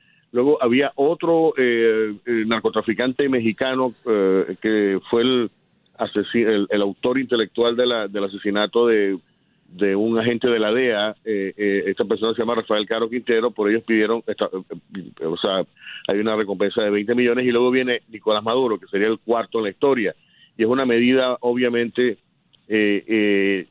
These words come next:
sin precedentes en, eh, contra un presidente en ejercicio, contra una persona que está li-, dirigiendo un régimen, por lo menos, aunque no, no es reconocido por Estados Unidos. Y lo más llamativo, eh, en mi opinión, es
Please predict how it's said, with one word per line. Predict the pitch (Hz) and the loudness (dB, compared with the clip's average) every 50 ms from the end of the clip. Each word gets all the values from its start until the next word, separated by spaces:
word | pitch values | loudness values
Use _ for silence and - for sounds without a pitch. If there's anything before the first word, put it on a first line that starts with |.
| - - - | -16 -8 -2
sin | - 127 120 117 110 | -2 0 0 0 0
precedentes | - 110 110 - - 107 107 117 127 139 143 - - 156 165 165 - - - | -2 -2 -2 0 0 0 2 2 0 0 -2 -2 -4 -4 -4 -4 -8 -8 -2
en, | 117 113 107 104 104 101 101 101 101 98 92 - - _ _ _ _ _ _ | 0 0 2 2 2 0 0 0 -2 -2 -4 -6 -10 _ _ _ _ _ _
eh, | - 104 101 98 95 92 92 90 92 95 - _ | -2 0 0 2 2 2 2 2 0 0 -4 _
contra | _ 117 120 113 - 107 107 | _ -2 -2 0 0 -2 0
un | 107 117 123 | 0 0 -2
presidente | 120 - 120 117 - 117 110 110 117 123 127 - - 127 | -2 -2 -2 -2 -2 0 0 2 0 0 0 0 -2 -2
en | 123 117 | 0 0
ejercicio, | 110 107 98 92 - 131 147 147 - 139 107 | 0 0 -2 -2 0 -2 -2 0 0 0 0
contra | 104 104 95 104 110 | 0 0 0 0 0
una | 113 | 0
persona | 107 113 107 - 123 123 123 101 | 0 -2 -2 0 -2 -2 0 -2
que | 98 95 | -4 -8
está | - - 113 113 117 113 113 104 98 | -6 -4 -2 0 0 0 -2 -4 -6
li-, | 107 107 107 104 101 98 | -6 -2 0 0 0 0
dirigiendo | 92 98 104 104 101 104 110 117 120 123 | 0 0 0 0 2 2 2 2 2 0
un | 117 107 | 0 0
régimen, | 113 123 127 123 123 123 117 - | 0 2 2 0 0 -2 -2 -2
por | - 107 | -2 0
lo | 110 120 120 | 0 0 0
menos, | 123 117 113 123 139 - _ _ _ _ _ _ | 0 0 0 -2 -4 -6 _ _ _ _ _ _
aunque | 98 101 - - 101 | -6 -4 -2 -2 0
no, | 101 110 110 - - | 0 0 -2 -2 -2
no | - 107 104 107 | -2 0 0 0
es | 127 135 | 0 0
reconocido | 123 123 98 113 107 107 101 - 113 113 113 101 | -2 -2 -2 -2 -2 -2 -2 0 0 0 0 0
por | - 101 98 | 0 -2 -2
Estados | 98 - 110 110 110 110 | 0 0 0 0 0 0
Unidos. | 117 123 120 117 110 110 110 - _ - - - - - - _ _ _ | 0 0 0 2 2 2 0 -2 _ -18 -20 -20 -20 -20 -20 _ _ _
Y | - 127 123 120 | 4 4 4 6
lo | 113 113 117 113 113 | 4 4 4 4 4
más | 117 139 156 160 | 4 2 2 2
llamativo, | 160 180 160 147 127 - 131 135 135 139 143 139 139 131 127 - 117 | 0 0 0 0 -2 -2 -2 -2 2 2 4 4 4 2 2 2 2
eh, | 113 110 104 95 - _ _ _ _ | 2 2 2 -2 -4 _ _ _ _
en | 117 117 110 | -2 0 2
mi | 110 110 | 2 2
opinión, | 95 - 107 104 110 113 120 127 131 135 135 - _ - | 2 2 0 2 2 2 2 2 0 0 -2 -4 _ -2
es | 110 107 110 113 113 | 0 0 0 0 -2